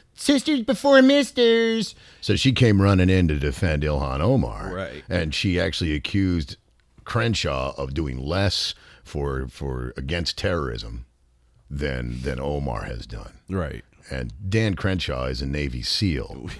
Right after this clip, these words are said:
Speaker 2: <laughs>
Speaker 1: who lost half his sight to an I E D in the Mideast,
Speaker 2: Right.
Speaker 1: fighting against terrorism.
Speaker 2: Right.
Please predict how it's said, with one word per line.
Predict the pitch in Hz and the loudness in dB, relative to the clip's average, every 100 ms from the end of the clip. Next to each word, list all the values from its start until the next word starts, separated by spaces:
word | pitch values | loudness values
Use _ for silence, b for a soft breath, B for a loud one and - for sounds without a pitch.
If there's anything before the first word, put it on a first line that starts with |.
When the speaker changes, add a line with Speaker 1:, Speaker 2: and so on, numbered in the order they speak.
| - | -18
Speaker 2:
<laughs> | - _ | -20 _
Speaker 1:
who | 92 | -6
lost | 76 71 71 - | -4 -4 -6 -4
half | 87 73 | -4 -4
his | 71 | -6
sight | - 90 85 80 - | -4 0 0 -2 -4
to | 87 73 | -6 -4
an | 71 | -4
I | 69 71 | -4 -6
E | 71 65 | -6 -6
D | 82 80 67 60 - _ _ _ _ - | -4 -4 -4 -8 -12 _ _ _ _ -6
in | 80 71 | -4 -2
the | |
Mideast, | 67 65 62 55 107 101 | -4 -4 -6 -8 -6 -6
Speaker 2:
Right. | 87 - - | -6 -10 -20
Speaker 1:
fighting | _ - - - 65 62 64 | _ -14 -10 -6 -6 -4 -6
against | 58 62 - | -6 -6 -6
terrorism. | 71 64 57 53 53 57 | -4 -4 -4 -6 -10 -10
Speaker 2:
Right. | 92 65 52 | -10 -10 -14